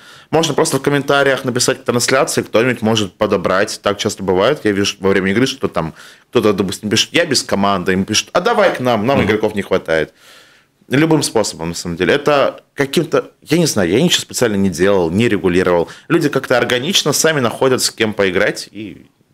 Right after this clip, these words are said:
Speaker 1: мало-, они молодцы.
Speaker 2: <laughs> Э, то есть такая самоорганизация, да,
Speaker 1: Да.
Speaker 2: получается? А сколько обычно, п-,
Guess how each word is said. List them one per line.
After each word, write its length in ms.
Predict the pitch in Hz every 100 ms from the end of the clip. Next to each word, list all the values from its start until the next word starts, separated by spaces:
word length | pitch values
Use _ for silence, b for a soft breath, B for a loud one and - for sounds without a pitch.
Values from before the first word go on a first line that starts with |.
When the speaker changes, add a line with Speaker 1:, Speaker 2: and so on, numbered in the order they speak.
| _
Speaker 1:
мало-, 240 | 110 101
они 140 | 107 143
молодцы. 400 | 107 82 - - _ _
Speaker 2:
<laughs> 60 | - - - - 605 - B B B B
Э, 180 | 90 92
то 60 | 104
есть 100 | 101
такая 220 | 117 135
самоорганизация, 1000 | 131 120 117 110 113 123 123 104 - 78
да, 180 | 73 113
Speaker 1:
Да. 180 | 127 120
Speaker 2:
получается? 520 | 85 - 76 - 76 - B B B -
А 460 | 107 110 117 107 113
сколько 400 | - 165 165 117 101
обычно, 440 | 101 117 - 101
п-, 160 | 92